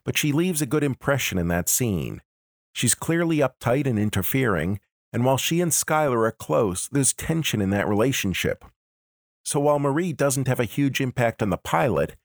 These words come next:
she is put in place to be a factor in the rest of the series. But she doesn't really have any special kind of relationship with Walt.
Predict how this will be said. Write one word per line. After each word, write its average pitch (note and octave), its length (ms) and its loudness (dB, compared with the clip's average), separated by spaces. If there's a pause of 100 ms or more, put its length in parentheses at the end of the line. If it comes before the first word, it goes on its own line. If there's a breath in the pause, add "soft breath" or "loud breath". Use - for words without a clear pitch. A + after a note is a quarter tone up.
(180)
she - 240 -2
is E3+ 180 0
put D3+ 220 -2
in C#3 140 -2
place D3 340 0
to A2+ 80 -4
be G#2+ 120 0
a G#2+ 40 0
factor A#2+ 500 0
in F2 80 0
the F2 80 0
rest G#2+ 240 0
of F#2 120 -2
the - 60 -2
series. - 720 -2 (760)
But E3 140 -4
she A3+ 160 0
doesn't F#3+ 320 0
really D#3 240 0
have D3+ 360 0
any G#2 200 0
special A2 380 0
kind G#2+ 280 0
of E2 100 -2
relationship F#2+ 600 0
with E2+ 120 -2
Walt. F2 500 0